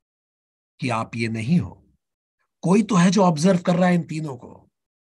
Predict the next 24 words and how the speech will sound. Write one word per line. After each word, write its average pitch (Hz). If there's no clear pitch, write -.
एक 180
तरीका 151
तो 143
है 147
लाइट 113
बंद 90
कर 90
दो। -
लाइट 156
बंद 175
करने 170
का 170
मतलब 160
डीप 160
स्लीप, 131
ड्रीम 214
वाली 262
स्लीप 269
की 254
बात 233
नहीं 254
कर 156
रहे 110
हैं, -